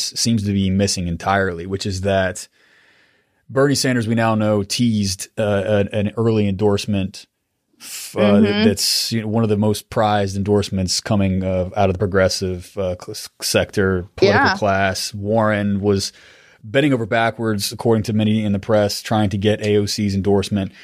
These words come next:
Speaker 1: and Bernie has officially landed it. And not just that, but also that of, uh, Representative Omar and Tlaib. Tlaib has not officially endorsed, but it's, uh,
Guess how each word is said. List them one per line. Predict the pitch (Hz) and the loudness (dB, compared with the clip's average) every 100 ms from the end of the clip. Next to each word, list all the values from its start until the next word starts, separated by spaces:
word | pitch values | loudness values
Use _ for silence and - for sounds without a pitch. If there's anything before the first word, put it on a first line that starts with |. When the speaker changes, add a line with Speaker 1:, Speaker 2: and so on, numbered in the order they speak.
| - - | -20 -10
Speaker 1:
and | 107 | -4
Bernie | 101 104 101 | 2 2 2
has | 92 | 0
officially | 92 107 101 104 92 | -2 0 0 0 -2
landed | 90 90 90 87 82 | -2 -4 -4 -6 -10
it. | - | -12
And | 98 98 | -8 0
not | 139 175 | 0 0
just | 113 151 110 | 0 -2 0
that, | 123 104 120 - - _ _ _ - - - - - - | 0 0 0 -2 -8 _ _ _ -20 -20 -20 -20 -10 -4
but | 120 | 2
also | 127 139 - 123 120 110 | 2 2 2 2 2 0
that | 110 107 110 | 2 0 0
of, | 110 104 101 101 95 - - - | -2 2 2 0 -4 -12 -14 -4
uh, | 107 | 0
Representative | 101 101 101 98 98 | 0 0 0 2 2
Omar | 98 98 98 98 | 2 2 2 0
and | 98 95 | -2 -4
Tlaib. | - 95 85 82 - _ - | -4 -4 -6 -12 -20 _ -6
Tlaib | 110 113 107 | -2 0 0
has | 107 | 0
not | 101 | 0
officially | 95 - - 247 - 226 220 226 202 | -2 -6 -2 0 0 0 -2 -2 -2
endorsed, | 208 208 220 214 - - | -2 -2 0 0 -2 0
but | 165 | 0
it's, | 160 - | -2 -4
uh, | 170 160 156 147 143 127 | -2 0 0 0 2 0